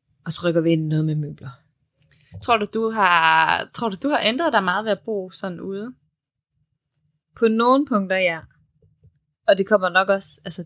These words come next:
Speaker 1: jeg tror, det, om det er sådan helt kliché, det er lidt ligesom, når man lige har været på efterskole eller sådan noget, ikke? Er det første halvår, så er man alt sådan, "Det var ligesom på efterskolen," eller, "Sådan var det ikke på efterskolen."
Speaker 2: Mm.
Speaker 1: Jeg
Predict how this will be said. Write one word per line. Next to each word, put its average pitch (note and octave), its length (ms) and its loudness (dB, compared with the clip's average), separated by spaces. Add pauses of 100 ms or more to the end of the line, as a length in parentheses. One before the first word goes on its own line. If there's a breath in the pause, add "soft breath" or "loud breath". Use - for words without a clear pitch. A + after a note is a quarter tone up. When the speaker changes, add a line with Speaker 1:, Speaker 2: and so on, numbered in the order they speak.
Speaker 1:
jeg F#3 120 -2
tror, G#3+ 200 2
det, F#3+ 120 0 (640)
om F#3 60 -6
det D#3 60 0
er F#3+ 80 4
sådan G3+ 120 2
helt G3+ 220 2
kliché, F#3 320 0
det - 60 0
er E3+ 40 0
lidt F#3 160 2
ligesom, F#3+ 240 0
når F3+ 80 -10
man F3 140 -14
lige F3+ 80 -8
har F#3 140 -2
været E3+ 100 -6
på - 60 -20
efterskole F3+ 600 -12
eller E3 120 -20
sådan F3 160 -16
noget, F3+ 140 -18
ikke? F#3+ 100 -20 (540)
Er - 40 -4
det F3 100 -2
første G3 260 2
halvår, F#3+ 400 0
så F#3 140 2
er F3+ 40 -2
man F3 160 -8
alt F3 200 0
sådan, F#3 220 -10 (280)
"Det - 100 -4
var C4+ 40 2
ligesom B3 200 0
på A#3+ 120 -10
efterskolen," G3 480 -4 (180)
eller, F#3+ 200 -8 (320)
"Sådan A#3 160 -4
var A3 100 6
det G#3 80 4
ikke G#3 140 -4
på - 80 -2
efterskolen." F3+ 480 -20 (640)
Speaker 2:
Mm. G3 160 -16
Speaker 1:
Jeg G3 100 4